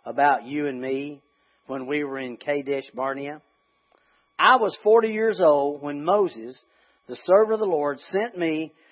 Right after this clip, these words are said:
from Kadesh Barnea to explore the land in Canaan.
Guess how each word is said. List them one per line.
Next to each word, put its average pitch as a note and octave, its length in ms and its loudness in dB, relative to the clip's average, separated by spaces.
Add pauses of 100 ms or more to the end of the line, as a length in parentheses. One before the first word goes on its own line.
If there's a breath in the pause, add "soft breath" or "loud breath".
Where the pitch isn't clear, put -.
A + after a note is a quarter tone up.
(180 soft breath)
from B2 180 -6
Kadesh G3 480 2
Barnea D3+ 460 0
to D3+ 340 -8
explore F#3+ 500 2
the G#3+ 100 -2
land F3 340 -2
in E3+ 100 -8
Canaan. A3 400 -14